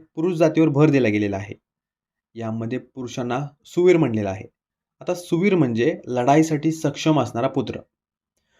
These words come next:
ऋग्वेदिक काळातील कुटुंब हे समाजातील मूलभूत घटक मानले जात होते आणि या कुटुंबातील ज्येष्ठ पुरुष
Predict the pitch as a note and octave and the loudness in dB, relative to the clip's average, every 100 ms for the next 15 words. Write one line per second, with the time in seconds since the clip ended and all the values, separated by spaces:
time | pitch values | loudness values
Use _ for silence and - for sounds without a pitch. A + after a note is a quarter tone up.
0 | _ - A#2+ A#2 B2+ C3+ C3+ C3+ B2+ D3 | _ -14 -10 -6 -4 -4 -2 0 0 -2
1 | - C#3+ C#3 D3+ B2 C3+ D3+ _ - C#3+ | -2 0 4 4 4 2 -2 _ -14 -6
2 | D3+ C#3+ D3 D3 D#3+ D3+ C3+ C3+ D#3+ B2+ | 0 2 2 4 2 4 2 2 2 2
3 | A#2 C#3+ D3 C#3 B2 A2+ G#2+ - - _ | -2 0 2 2 0 -2 -4 -8 -12 _
4 | _ _ _ _ _ _ _ - A2+ A#2+ | _ _ _ _ _ _ _ -14 -8 -4
5 | A#2+ B2 A2+ C3 B2+ B2+ A#2 C#3 C#3+ D3 | -4 -4 -6 -6 -4 -6 -2 -2 0 -2
6 | D3 C#3 C#3+ | -2 -2 -2